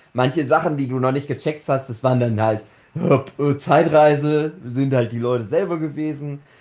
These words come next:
Und das ist dann halt auch schon wieder so, so flach auch wieder auf eine Art und Weise. Also so komplizierter Film und dann aber doch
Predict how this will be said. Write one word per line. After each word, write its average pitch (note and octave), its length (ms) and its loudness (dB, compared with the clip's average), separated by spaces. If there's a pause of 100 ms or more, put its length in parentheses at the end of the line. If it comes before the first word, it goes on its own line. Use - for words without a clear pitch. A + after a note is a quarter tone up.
(380)
Und D#3 100 0
das A3 120 2
ist D#4 180 -6
dann A#3+ 160 4
halt A#3+ 160 0
auch C#4+ 220 4
schon C#4+ 160 -4
wieder G3+ 240 0
so, C#3+ 340 0 (580)
so C#3+ 160 0
flach E4 360 0 (420)
auch B2+ 400 4
wieder B2+ 320 -2
auf B2 200 -2
eine B2+ 280 -4
Art A#2 200 0
und A2 140 -8
Weise. F#2+ 360 -6 (240)
Also D#3 220 -2
so C#4+ 560 -2
komplizierter C#4+ 920 0
Film B3+ 540 -2 (760)
und E3+ 180 4
dann B3 140 4
aber C4 420 4
doch C4+ 300 2